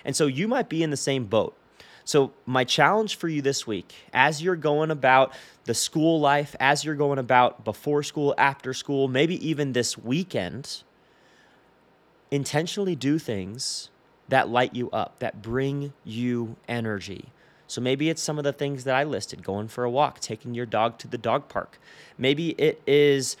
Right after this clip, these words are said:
playing with your friends on video games, but not too long,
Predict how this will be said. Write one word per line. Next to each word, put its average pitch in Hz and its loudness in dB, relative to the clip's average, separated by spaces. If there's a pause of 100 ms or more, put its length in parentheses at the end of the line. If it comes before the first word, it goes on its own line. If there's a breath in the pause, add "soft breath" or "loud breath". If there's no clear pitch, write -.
(160 soft breath)
playing 143 2
with 143 0
your 139 0
friends 143 -2
on 123 -4
video 135 0
games, 101 -6
but - -10
not 180 0
too 208 0
long, 113 0